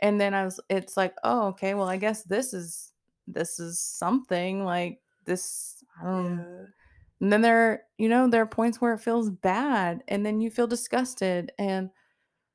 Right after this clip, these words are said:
Speaker 1: now you're super confused because this thing that disgusts you also makes you feel good at the same
Speaker 2: Yeah.
Speaker 1: time. And so how, as a kid, on,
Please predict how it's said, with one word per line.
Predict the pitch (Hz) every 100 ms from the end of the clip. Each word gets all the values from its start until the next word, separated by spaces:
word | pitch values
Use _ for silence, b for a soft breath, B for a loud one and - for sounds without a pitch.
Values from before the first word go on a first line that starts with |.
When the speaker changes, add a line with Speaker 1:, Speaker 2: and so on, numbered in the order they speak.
| _
Speaker 1:
now | 202 214 240
you're | 254 247
super | - 320 262 233
confused | 202 190 185 180 180 -
because | 190 - 196 190 190 190
this | 190
thing | 220 220
that | 208
disgusts | 190 - - 269 262 -
you | 202 196 196 -
also | 202 240 240 214
makes | 208 208 214
you |
feel | 208 240
good | 233 262 233 - - -
at | 196
the | 190
same | 175 220
Speaker 2:
Yeah. | 214 -
Speaker 1:
time. | 226 208 175 - - _ _ b b b -
And | 214 208
so | 208 208 196 190 190 - _ _ _ _ -
how, | - 233 262 269 247
as | - 214 190
a | 196
kid, | 196 190 180
on, | 170 170